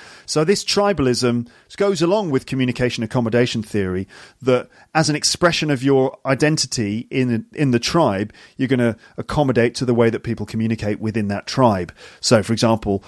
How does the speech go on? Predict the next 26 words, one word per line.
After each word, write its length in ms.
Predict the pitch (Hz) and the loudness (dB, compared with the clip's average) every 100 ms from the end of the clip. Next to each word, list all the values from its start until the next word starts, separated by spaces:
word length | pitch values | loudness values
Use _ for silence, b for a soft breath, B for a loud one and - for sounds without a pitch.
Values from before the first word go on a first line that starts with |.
| B B | B B
that 220 | 113 117 | 0 0
might 260 | 127 110 - | 0 -2 -2
be 300 | 104 104 98 - | -6 -6 -8 -12
why 320 | 104 104 104 | -2 0 0
Liverpool, 500 | 110 110 110 - 117 | 0 -2 -4 -6 -4
people 300 | 127 127 113 | -2 0 2
in 80 | 120 | 2
Liverpool 340 | 127 120 117 | 2 0 -2
speak 500 | - - 123 117 - | 0 0 0 0 -2
with 140 | 131 | 2
a 80 | 120 | 2
different 320 | 120 139 139 | 2 -2 -2
accent 300 | 139 131 143 | -4 -6 -8
to 80 | 131 | -2
people 240 | 156 147 151 | 0 2 2
in 100 | 165 | 4
Manchester. 640 | 190 160 123 - 95 80 _ | 2 2 0 0 -6 -8 _
You 80 | 117 | -2
know, 180 | 113 135 | 2 2
just 240 | 143 - | 2 -2
the 80 | 135 | -4
tribe, 460 | - 147 143 - - | 0 2 2 0 -4
uh, 220 | 131 120 117 B B B | 0 2 0 B B B
an 80 | 117 | -6
expression 480 | 117 - 156 - 139 | -6 0 0 0 0
of 200 | 120 | -2